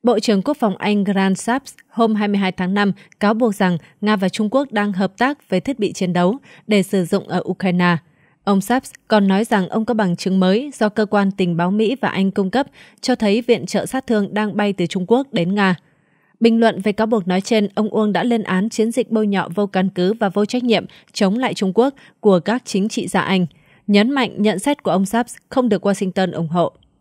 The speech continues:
Phát biểu tại cuộc họp báo hàng ngày tại Nhà Trắng hôm hai mươi ba tháng năm, Cố vấn An ninh Quốc gia Mỹ Jake Sullivan cho biết Washington chưa thấy có bằng chứng nào về việc Trung Quốc trực tiếp cung cấp vũ khí cho Nga.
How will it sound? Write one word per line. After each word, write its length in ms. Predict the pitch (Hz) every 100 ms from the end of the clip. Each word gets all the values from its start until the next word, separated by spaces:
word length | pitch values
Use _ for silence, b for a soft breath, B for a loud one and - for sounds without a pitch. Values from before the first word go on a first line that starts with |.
| _ _ _ _ _ _
Phát 160 | 294 269
biểu 200 | 226 185
tại 140 | 180
cuộc 200 | 175 196
họp 140 | 214 196
báo 160 | 185
hàng 220 | 220 202
ngày 160 | 185 175
tại 180 | 180 185
Nhà 180 | 185 180
Trắng 300 | 196 180 233
hôm 220 | 233 214
hai 140 | 208
mươi 140 | 202 170
ba 200 | 196 185
tháng 240 | 190 196
năm, 180 | 208 196 B B -
Cố 160 | 208
vấn 180 | 202 214
An 200 | 220 214
ninh 180 | 202 190
Quốc 140 | 247
gia 160 | 240 196
Mỹ 220 | 180 214
Jake 180 | 240 233
Sullivan 520 | - 190 185 175 165
cho 140 | -
biết 240 | 175 220 277 B B
Washington 560 | - 214 220 202 208 202
chưa 180 | - 233
thấy 200 | 208 196
có 160 | 262
bằng 220 | 220 190 175
chứng 220 | 190 233
nào 220 | 208 165 B B
về 180 | 185 202
việc 200 | 196 185
Trung 200 | 233 208
Quốc 200 | 285 302
trực 220 | - 190
tiếp 180 | 240 277 - -
cung 180 | 220
cấp 140 | 202 269
vũ 100 | 196
khí 200 | 185 190
cho 140 | - 202
Nga. 260 | 185 180